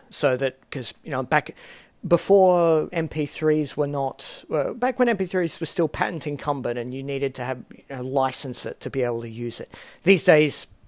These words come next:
you know, the, the patents on all of that's expired and anyone can implement their own M P three codec and everything's fine. So that's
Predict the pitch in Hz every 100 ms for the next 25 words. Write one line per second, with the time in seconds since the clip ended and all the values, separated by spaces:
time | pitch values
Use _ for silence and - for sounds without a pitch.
0 | _ - - 135 139 135 - - 160 165
1 | 143 147 147 143 139 123 - - - 277
2 | 262 254 208 180 175 160 156 147 156 143
3 | 147 147 135 135 131 131 131 127 - 135
4 | 123 117 - - - _ _ - 156 143
5 | 123 - 139 113 120 113 113 - 165 139
6 | - - 139 117 120 110 120 -